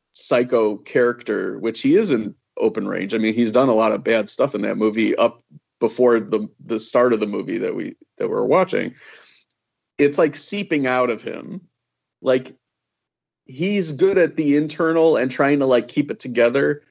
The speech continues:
Not so much, like, when he's asked to be, like, externally nuts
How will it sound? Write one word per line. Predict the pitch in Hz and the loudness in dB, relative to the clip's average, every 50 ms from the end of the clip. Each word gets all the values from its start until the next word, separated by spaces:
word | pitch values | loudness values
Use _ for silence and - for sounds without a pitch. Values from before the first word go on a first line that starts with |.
| _ _ _ - | _ _ _ -2
Not | 123 120 120 - | 0 0 0 0
so | - 143 131 | 0 0 2
much, | 127 123 123 120 - - | 2 2 0 -2 -2 -4
like, | 123 117 110 117 | -4 -4 -2 -4
when | 117 113 113 | -4 -4 -4
he's | 117 120 107 92 | -4 -4 -4 -2
asked | 98 107 110 107 - - - | 0 0 0 -2 -2 -4 -4
to | - 113 | -4 -4
be, | 107 98 - 104 107 110 104 - - - _ _ _ _ _ _ _ _ - | -2 -2 -2 -2 -2 -2 -2 -4 -6 -12 _ _ _ _ _ _ _ _ 0
like, | - 110 - - - - - _ _ _ _ _ _ - | 2 2 2 0 -4 -14 -20 _ _ _ _ _ _ -2
externally | 127 123 127 - - - - - 120 110 110 107 104 104 104 | 0 0 -2 -4 -6 -4 -2 0 0 0 0 -2 -2 -4 -4
nuts | 107 98 87 80 - - - - - - - - | -4 -6 -6 -8 -8 -8 -8 -8 -8 -8 -12 -16